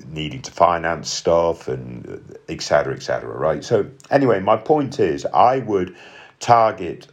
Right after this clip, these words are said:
only Harvard and Wharton in round two, possibly, maybe consider Sloan and, and Kellogg,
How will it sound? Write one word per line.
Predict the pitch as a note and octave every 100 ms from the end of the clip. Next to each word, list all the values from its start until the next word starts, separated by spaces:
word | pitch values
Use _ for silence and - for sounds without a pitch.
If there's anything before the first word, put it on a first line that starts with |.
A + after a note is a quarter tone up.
| _ A2+
only | B2 C3 A2+ G#2+
Harvard | G2 G2+ F#2 F2+
and | E2 D#2+
Wharton | E2 D#2+ -
in | D#2
round | D2+ D2+ D2+
two, | - C3+ B2+ C3
possibly, | B2+ C3+ C#3 C#3 E3 F3+
maybe | - G#2 B2 C3
consider | A#2 A#2+ A2+ A#2+ A2+ A2
Sloan | - A2+ A2 G#2+
and, | G#2 G2+
and | - F#2+ F#2
Kellogg, | G#2+ G#2 A2 B2